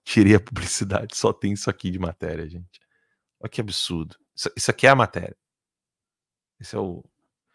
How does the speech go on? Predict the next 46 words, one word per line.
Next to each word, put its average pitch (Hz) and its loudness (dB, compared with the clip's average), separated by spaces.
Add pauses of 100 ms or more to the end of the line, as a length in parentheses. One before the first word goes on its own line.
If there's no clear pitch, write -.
(140)
"Após 117 8
reunião 107 8
com 104 0
Bolsonaro, 101 2
a - -6
situação - -4
do 107 -6
embaixador 98 -2
de 90 -10
Israel 98 -2
complica. 87 -8 (1400)
A 95 -2
reunião 98 4
do 113 0
embaixador 104 2
de 98 -4
Israel 95 2
com 98 -10
Jair 92 -4
Bolsonaro 98 -6
não 104 0
passou 110 -2
em 110 -6
branco 104 -2
no 110 -4
Itamaraty. 104 -6 (560)
Daniel 98 0
Sonchen, 98 -6 (300)
acho - -20
que - -10
é - -6
assim - -14
que - -20
pronuncia 87 -10
o - -10
nome 85 -10
dele, 92 -8
Son-, - -14
Sonchen, 92 -10 (560)
se - -6
reuniu 113 4
nesta 104 -2
quarta-feira, 104 0
no 87 -8
dia 98 0
oito, 98 -2